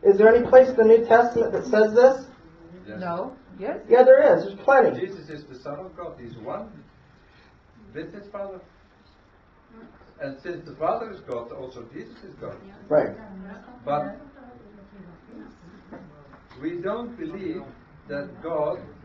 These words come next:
Speaker 2: you, when you re-, when you read Elohim, that you should read the Father, only the Father. But now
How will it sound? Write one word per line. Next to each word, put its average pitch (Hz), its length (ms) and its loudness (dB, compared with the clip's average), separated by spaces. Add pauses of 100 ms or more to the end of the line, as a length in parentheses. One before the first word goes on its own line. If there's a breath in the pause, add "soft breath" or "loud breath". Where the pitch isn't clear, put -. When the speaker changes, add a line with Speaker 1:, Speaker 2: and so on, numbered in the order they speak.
(540)
Speaker 2:
you, 147 240 -10
when 143 200 -12
you 139 420 -16 (160)
re-, 147 180 -12
when 151 180 -12
you 143 80 -14
read 175 260 -12 (100)
Elohim, 185 580 -12 (520)
that 135 180 -16
you 190 180 -18
should 151 240 -16
read 170 240 -10 (640)
the 135 60 -20 (100)
Father, 202 400 -6 (160)
only 220 340 -12
the 131 120 -16
Father. 120 320 -14 (1300)
But 117 240 -18
now 220 300 -14